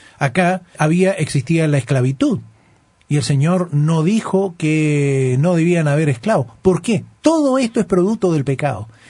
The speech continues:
Y al desarrollarse el pecado se iba a desarrollar todo esto. Pero nosotros teníamos que darnos cuenta que realmente esto es negativo. El Señor lo,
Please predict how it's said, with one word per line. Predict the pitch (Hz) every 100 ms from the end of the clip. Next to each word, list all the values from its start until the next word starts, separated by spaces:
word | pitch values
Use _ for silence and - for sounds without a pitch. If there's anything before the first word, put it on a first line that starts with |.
| -
Y | 180
al | 190
desarrollarse | 185 185 170 175 226 240
el | 190
pecado | 170 208 185
se | 185
iba | 180
a | 156
desarrollar | 135 135 131 139 165
todo | 165 175
esto. | 151 - _ - -
Pero | 196 208
nosotros | - 294 226
teníamos | 175 165 185 185 170
que | 180 175 - _ _
darnos | 139 208 240 220 -
cuenta | 170 202 143 160 196 _ _ _ _ _ _ _ _ -
que | 220 247 - _ -
realmente | 151 190 226 240 220 226 220 196 202
esto | 196
es | 185
negativo. | 185 175 170 165 214 175 127 110 - _ _ _ _ _
El | 170
Señor | 190 214 269
lo, | 262 220